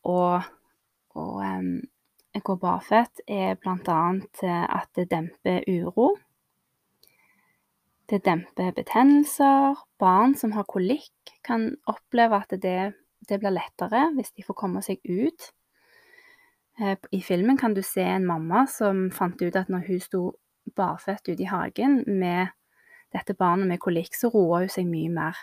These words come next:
enn hvis hun bare var inne. Det kan hjelpe på søvnen.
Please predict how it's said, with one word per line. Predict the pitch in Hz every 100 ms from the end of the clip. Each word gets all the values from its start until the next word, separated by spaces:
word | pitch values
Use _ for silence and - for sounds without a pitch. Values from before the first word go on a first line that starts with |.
| -
enn | 180 170
hvis | 165 -
hun | 180
bare | - - 160
var | 156
inne. | 180 175 - 196 _ _ _ _ _ _ _ _ _ _ _ - - -
Det | 202
kan | 208
hjelpe | 196 170 - 185
på | - 180
søvnen. | - 196 240 254 262 262